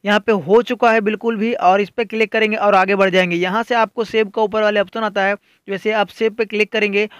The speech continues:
और यहाँ से finally सेव होना चालू हो जाएगा। और गाइस देख सकते हैं यहाँ पे लिख रहा है "Baach video to remainder video with premium particles", मतलब हम जो, अ,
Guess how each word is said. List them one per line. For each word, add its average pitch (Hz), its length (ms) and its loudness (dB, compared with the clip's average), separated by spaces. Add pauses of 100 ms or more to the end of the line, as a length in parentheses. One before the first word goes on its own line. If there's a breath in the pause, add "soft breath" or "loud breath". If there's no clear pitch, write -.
(140 loud breath)
और 180 120 0
यहाँ 202 340 0
से 226 160 -2
finally 202 340 -4
सेव 208 280 0
होना 196 260 -2
चालू 185 360 0
हो 175 100 -2
जाएगा। 165 360 0 (360 loud breath)
और 208 100 0
गाइस 240 200 0
देख 214 180 0
सकते 214 140 -10
हैं 226 60 -2
यहाँ 226 100 0
पे 214 80 -4
लिख 208 200 -4
रहा 196 220 0
है 202 100 -2 (280 loud breath)
"Baach 196 340 2
video 226 300 -4
to 220 160 0
remainder 208 480 -2
video 202 380 0 (340 loud breath)
with 214 200 -4
premium 214 560 -2
particles", 196 420 0
मतलब 202 320 -10
हम 226 240 -8
जो, 240 240 0
अ, 220 500 -8